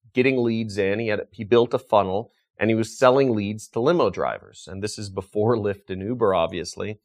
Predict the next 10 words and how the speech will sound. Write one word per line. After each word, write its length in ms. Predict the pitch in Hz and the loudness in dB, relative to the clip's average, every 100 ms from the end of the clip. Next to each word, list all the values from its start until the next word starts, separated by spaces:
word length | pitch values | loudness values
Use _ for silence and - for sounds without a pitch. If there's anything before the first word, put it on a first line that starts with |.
| _ - _ - | _ -20 _ 0
but 80 | - | 4
he 60 | |
had 100 | 131 | 6
a 80 | 123 | 6
big 200 | 123 117 | 6 4
business 400 | 143 165 143 - | 2 2 0 -2
in 80 | 101 | -4
that 220 | 90 87 | -4 -6
space, 440 | - 90 92 - - _ | -4 0 0 -2 -12 _
and 480 | 107 107 110 117 | 4 6 6 2